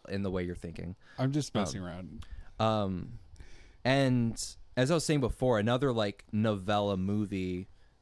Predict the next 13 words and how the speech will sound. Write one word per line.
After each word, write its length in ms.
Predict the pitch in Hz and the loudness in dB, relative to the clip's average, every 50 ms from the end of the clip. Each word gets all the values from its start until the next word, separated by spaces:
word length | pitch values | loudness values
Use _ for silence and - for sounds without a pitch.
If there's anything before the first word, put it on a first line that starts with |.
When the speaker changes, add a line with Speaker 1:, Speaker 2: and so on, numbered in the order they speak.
| - - | -14 -6
Speaker 1:
that 260 | - 104 101 98 - - | -2 0 0 0 0 0
I 80 | 104 104 | -2 -2
said 220 | - - 113 101 | -2 0 0 0
is, 120 | 98 92 - | 0 0 -2
like, 160 | 95 90 - - - - - - - - - - - - | -4 -6 -8 -12 -20 -20 -20 -20 -20 -20 -20 -18 -10 -6
a 60 | 101 | -2
masterpiece 640 | 95 98 95 95 98 98 - - 87 - 92 87 - | -2 0 0 0 -2 -4 -4 -6 -4 -4 -4 -4 -4
is 140 | 95 87 85 | -6 -6 -4
After 340 | - 90 90 92 - - 87 | -2 -2 -2 -4 -4 -8 -8
Sun, 380 | - - 90 80 78 78 78 76 | -6 -6 -6 -6 -6 -8 -8 -6
right? 240 | 85 90 92 92 - _ _ _ - - | -6 -6 -6 -6 -8 _ _ _ -6 -4
Speaker 2:
Yeah. 360 | 117 110 104 92 73 90 - - _ _ _ _ _ - | -2 -2 -2 -2 -6 -10 -16 -18 _ _ _ _ _ 0
Speaker 1:
It's, 340 | 127 147 - - - - | 0 0 0 -2 -6 -6